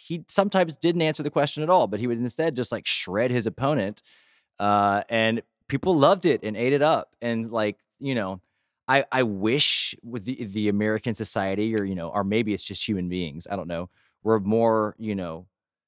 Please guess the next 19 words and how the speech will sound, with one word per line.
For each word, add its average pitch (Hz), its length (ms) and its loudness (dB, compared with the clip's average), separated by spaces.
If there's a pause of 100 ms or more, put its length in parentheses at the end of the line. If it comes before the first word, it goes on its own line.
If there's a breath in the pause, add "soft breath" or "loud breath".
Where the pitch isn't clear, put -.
(160)
patient 113 680 -2
and, 104 240 -6
and 98 220 -4
intellectual 98 720 -4
enough 90 400 -6
to 92 240 -4
actually, 92 400 -8
like, 80 260 -8 (600)
debate 101 600 -2
these 92 440 -6
answers 90 520 -8
on 85 280 -8
their 82 120 -6
merit 80 540 -6 (100)
and, 82 160 -10
like, 76 200 -12 (100)
select 85 680 -6 (280)
who 98 320 -10
they 80 440 -4